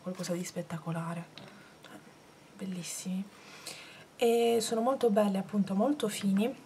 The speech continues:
L'altra colorazione che ho, allora questa era la numero,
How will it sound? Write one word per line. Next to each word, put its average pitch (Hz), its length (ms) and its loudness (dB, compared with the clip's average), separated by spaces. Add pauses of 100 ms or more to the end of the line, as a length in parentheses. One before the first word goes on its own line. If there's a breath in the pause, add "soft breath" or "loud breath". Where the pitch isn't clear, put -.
(120)
L'altra 240 260 4
colorazione 226 540 2
che 233 160 -2
ho, 262 60 2
allora 214 260 2
questa 269 320 -2
era 208 80 2
la 202 140 4
numero, 254 300 -2